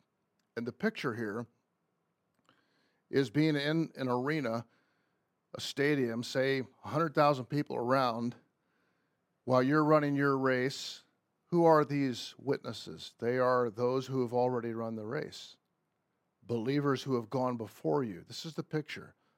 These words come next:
that have finished well. So we have that reminder, not just the word of God, but the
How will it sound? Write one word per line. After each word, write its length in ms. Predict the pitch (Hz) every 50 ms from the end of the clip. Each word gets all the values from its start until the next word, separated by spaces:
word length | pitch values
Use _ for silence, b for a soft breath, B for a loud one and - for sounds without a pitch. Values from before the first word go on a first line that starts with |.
| _ _ _
that 160 | - 127 127
have 180 | 123 127 113 98
finished 680 | - - - - - 156 143 131 104 92 - - - _ -
well. 400 | 107 107 110 104 98 90 82 - _ _ _ _ _ _ _ _ _ _ _ _ _ _ _ _ _ _ _ _ _ _ _
So 220 | - - - 156 147
we 180 | 147 151 151
have 240 | 143 151 175 180 165 156
that 240 | 156 143 127 - -
reminder, 720 | 127 123 120 123 123 127 135 135 139 139 127 110 90 - 101
not 180 | 117 143 170 170
just 200 | 208 175 - -
the 80 | 147
word 420 | 123 117 123 139 151 156 156 151 147
of 180 | 135 110 110
God, 380 | - 143 139 135 131 127 123 110
but 160 | 123 123 -
the 120 | - 110